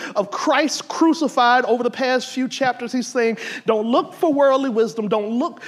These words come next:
to all these things to build your life on. But first and foremost, your life must start at Christ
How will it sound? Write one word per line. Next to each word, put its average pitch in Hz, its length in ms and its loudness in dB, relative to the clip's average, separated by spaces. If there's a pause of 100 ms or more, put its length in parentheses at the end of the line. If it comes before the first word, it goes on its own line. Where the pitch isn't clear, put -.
(160)
to 269 200 -4
all 262 320 4
these 262 380 0
things 269 360 -2
to 269 100 -2
build 233 240 0
your 233 140 2
life 269 280 2
on. 208 140 4
But 254 120 0
first 294 400 2
and 302 120 2
foremost, 226 500 4 (240)
your 254 260 4
life 226 320 2
must 220 220 2
start - 720 2
at 226 400 0
Christ - 680 -4